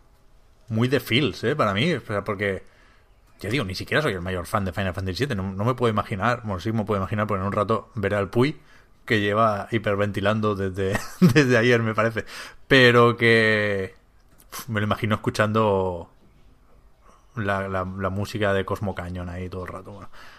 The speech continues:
como él, tantos otros, ¿eh? No, no, no lo digo por hablar del Puy, que también, lo digo por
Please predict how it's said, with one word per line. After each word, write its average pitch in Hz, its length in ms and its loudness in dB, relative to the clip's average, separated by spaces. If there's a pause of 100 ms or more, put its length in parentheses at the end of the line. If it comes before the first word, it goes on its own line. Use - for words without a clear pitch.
(500)
como 117 240 4
él, 147 100 6
tantos 113 280 4
otros, 95 260 2
¿eh? 131 120 4
No, 104 200 4
no, 98 260 0
no 101 200 -2
lo 104 100 4
digo 107 160 2
por 101 120 2
hablar 101 240 4
del 101 220 0
Puy, 156 420 0
que 113 80 -2
también, 107 360 0
lo 98 80 -2
digo 95 200 -2
por 92 200 -10